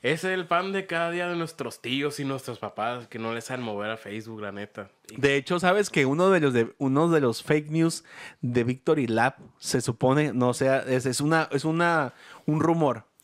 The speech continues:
Speaker 2: pero se dice que uno de los, de la, de los fake news de Victory Lab es aquel en que, en el que decía, "El empresario tal, no sé qué, eh, eh, va a dar tanto dinero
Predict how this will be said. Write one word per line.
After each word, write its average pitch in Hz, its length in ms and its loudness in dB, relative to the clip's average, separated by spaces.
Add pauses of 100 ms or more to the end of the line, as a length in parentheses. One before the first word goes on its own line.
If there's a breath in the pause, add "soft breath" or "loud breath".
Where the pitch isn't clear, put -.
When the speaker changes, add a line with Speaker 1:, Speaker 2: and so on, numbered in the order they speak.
(280 loud breath)
Speaker 2:
pero 147 240 4
se 139 120 -4
dice 160 200 -2
que 147 100 -2
uno 139 300 4
de 151 160 6
los, 120 460 2
de 123 100 2
la, 117 160 2
de 127 160 2
los 117 240 0
fake 147 220 0
news 151 340 2
de 131 120 2
Victory 135 300 0
Lab 131 240 2 (320 loud breath)
es 143 200 0
aquel 143 260 0
en 147 140 2
que, 151 80 2
en 127 280 4
el 120 60 2
que 135 100 2
decía, 120 480 4 (360 loud breath)
"El 156 160 4
empresario 151 600 2
tal, 196 600 0
no 147 140 2
sé 170 160 0
qué, 185 520 4
eh, 135 600 4 (440 loud breath)
eh, 143 200 6
va 160 560 6
a 175 60 4
dar 160 500 4
tanto 165 400 2
dinero 175 580 4